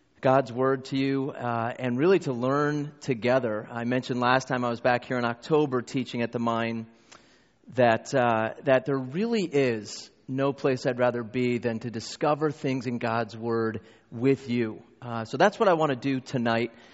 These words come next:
if we could do that together. Um, just so you know, uh, your Cornerstone is, is out and about in the Valley.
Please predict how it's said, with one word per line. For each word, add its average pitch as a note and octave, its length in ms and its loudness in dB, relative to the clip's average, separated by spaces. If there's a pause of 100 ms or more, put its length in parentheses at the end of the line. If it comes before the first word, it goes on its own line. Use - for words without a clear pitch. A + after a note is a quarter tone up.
(220)
if - 140 -14
we B2+ 80 -2
could A2+ 160 -6
do A#2+ 160 -4
that A2 240 -2
together. G2+ 640 -4 (100)
Um, G#2+ 520 -10 (460)
just G3+ 220 6
so G#3+ 100 8
you F3 200 4
know, D3+ 480 6
uh, C3 380 0
your C#3+ 400 2 (520)
Cornerstone G3 840 4
is, C#3 280 0
is C#3+ 460 0 (140)
out D#3 340 4
and D#3 160 2
about A#2+ 560 0
in B2+ 140 -2
the B2 80 0
Valley. G#2 480 0